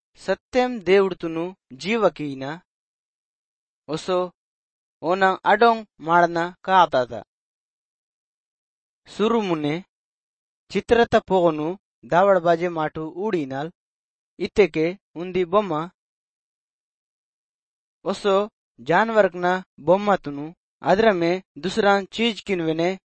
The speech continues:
ಮೊಡುಕ್ನ ಆಯೋ. ಮಾಟು ಉಂದಿ ಸತ್ಯಂತ ಇಡ್ತ ಪೋಗೋಟ ಬೂಮ್ ಪಂಟ ದೇವುಡ್ತ ಮಾಟು ಜೋಹಾರ್ ಕೀನ ಗಾವ್ಲೆ. ದುಸ್ರಾ ಚಿತ್ರತೆ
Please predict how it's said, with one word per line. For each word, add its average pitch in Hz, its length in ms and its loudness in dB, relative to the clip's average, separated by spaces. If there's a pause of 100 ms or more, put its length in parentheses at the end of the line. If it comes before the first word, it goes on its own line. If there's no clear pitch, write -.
(160)
ಮೊಡುಕ್ನ 180 400 0
ಆಯೋ. 160 460 2 (1400)
ಮಾಟು 220 500 0
ಉಂದಿ 160 500 -4 (180)
ಸತ್ಯಂತ - 680 -2 (1400)
ಇಡ್ತ 190 380 0
ಪೋಗೋಟ 175 440 2 (360)
ಬೂಮ್ 185 360 -4
ಪಂಟ 175 340 0 (260)
ದೇವುಡ್ತ 190 440 4 (520)
ಮಾಟು 160 540 -2
ಜೋಹಾರ್ 180 460 2
ಕೀನ 156 320 -4
ಗಾವ್ಲೆ. 139 400 0 (1700)
ದುಸ್ರಾ 233 520 0
ಚಿತ್ರತೆ 165 680 -4